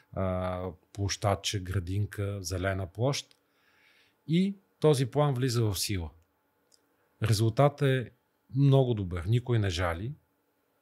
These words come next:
защото е справедливо и равностойно. И се получава една хубава територия,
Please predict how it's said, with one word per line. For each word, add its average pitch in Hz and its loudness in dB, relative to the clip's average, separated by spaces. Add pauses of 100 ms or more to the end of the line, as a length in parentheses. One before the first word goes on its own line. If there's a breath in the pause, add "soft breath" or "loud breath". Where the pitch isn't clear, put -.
(200)
защото 107 -4
е 101 -6
справедливо 98 -4
и 98 -2
равностойно. 85 -6 (680 soft breath)
И 113 -2
се - -2
получава 131 2
една 127 0
хубава 135 -2
територия, 113 -2